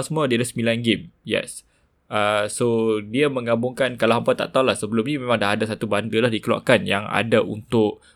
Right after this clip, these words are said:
orang yang nak first time main Kingdom Hearts three, which is, uh, Kingdom Hearts The Story So Far.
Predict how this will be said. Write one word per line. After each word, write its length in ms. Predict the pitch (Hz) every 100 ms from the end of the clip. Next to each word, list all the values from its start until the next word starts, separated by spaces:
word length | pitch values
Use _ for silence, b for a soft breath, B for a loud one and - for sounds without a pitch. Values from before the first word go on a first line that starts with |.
| b 117
orang 320 | 113 107 104
yang 200 | 104 107
nak 120 | 107
first 320 | - 123 - -
time 240 | 120 104
main 240 | 107 110 107
Kingdom 320 | - 107 110
Hearts 80 | -
three, 160 | 143 160
which 280 | 110 110 120
is, 200 | 113 -
uh, 160 | 104 98
Kingdom 360 | - 139 135
Hearts 200 | 135 98
The 80 | 107
Story 320 | - 113 120
So 160 | 120 120
Far. 320 | 107 113